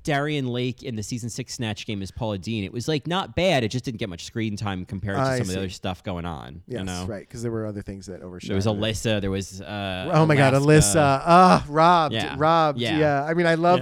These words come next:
Speaker 1: Yeah.
Speaker 2: I love Alaska. I do.
Speaker 1: Yeah.
Speaker 2: She, she
Speaker 1: Yeah.
Speaker 2: won that fair and square, but, oh, Alyssa, that could have been a tie, you know? <laughs>
Speaker 1: Right, right. I know. I mean, yeah, 'cause that was, like, it was, it was Katya as Bjork. It was Alaska as,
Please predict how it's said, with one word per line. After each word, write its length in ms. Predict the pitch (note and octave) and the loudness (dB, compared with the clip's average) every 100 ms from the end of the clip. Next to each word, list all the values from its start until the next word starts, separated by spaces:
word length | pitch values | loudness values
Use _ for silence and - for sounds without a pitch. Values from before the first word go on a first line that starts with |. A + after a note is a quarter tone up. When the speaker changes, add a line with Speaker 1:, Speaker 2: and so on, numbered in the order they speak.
| C3+ | 0
Speaker 1:
Yeah. 160 | D3+ D3+ | -4 -2
Speaker 2:
I 20 | |
love 220 | D3+ D3+ | 2 2
Alaska. 560 | C3+ A#2+ B2 - D2+ - | 0 -4 -8 -12 -16 -12
I 120 | C3 | -8
do. 100 | B2+ | -2
Speaker 1:
Yeah. 240 | B2+ G2+ F2 - | 0 0 -2 -6
Speaker 2:
She, 40 | |
she 160 | - D#3+ | -2 0
Speaker 1:
Yeah. 100 | - | 0
Speaker 2:
won 120 | D3 | 0
that 180 | C#3 C3 | -2 -4
fair 140 | C3 | -6
and 100 | B2+ | -8
square, 300 | - C3+ G#2 | -8 -10 -8
but, 220 | G2+ A2+ - | -10 -12 -10
oh, 160 | C#3+ - - - | -12 -12 -18 -16
Alyssa, 460 | A#2+ A#2+ - B2 - - - | -14 -12 -10 -10 -10 -10 6
that 220 | G#3+ C4 | 6 6
could 100 | F#3+ | 2
have 60 | |
been 100 | D3 | 2
a 60 | C3 | 0
tie, 380 | - C3+ A#2 A#2+ | 0 -2 -2 -4
you 200 | D3 F3+ | 0 2
know? 320 | F3+ F#3+ A#3 - | 4 2 0 -4
<laughs> 180 | D#4 - | -10 -4
Speaker 1:
Right, 520 | C#3+ F3 B3+ C4 - _ | 0 2 2 -2 -8 _
right. 400 | D#3+ F#3+ G#3 A#2 | 0 2 2 0
I 140 | A#2 D#3 | 0 2
know. 360 | E3 C3+ G#2+ G2+ - G3+ | 4 4 2 -2 -8 -2
I 80 | D#3+ | 0
mean, 140 | F3 | 2
yeah, 100 | F#3 | 2
'cause 140 | C#4+ D3 | 0 2
that 120 | A#3+ | 2
was, 120 | G#3 | 0
like, 140 | D3+ A2 | -2 -4
it 100 | D3 | -2
was, 240 | B2+ G#2+ - _ _ | -4 -4 -12 _ _
it 100 | C3+ | -4
was 200 | A#2+ G#2+ | -4 -4
Katya 400 | - C3 C#3 E3 | -4 -4 -4 -4
as 120 | B2+ G2 | -6 -8
Bjork. 500 | A2+ C3 D3 D3 - | -6 -2 -2 -4 -6
It 80 | |
was 300 | - G#2 F#2+ - - | -6 -8 -8 -14 -10
Alaska 580 | G2+ B2 B2+ - A#2+ F2 | -4 -4 -4 -6 -6 -6
as, 460 | F#2+ F#2 E2 - | -6 -8 -10 -16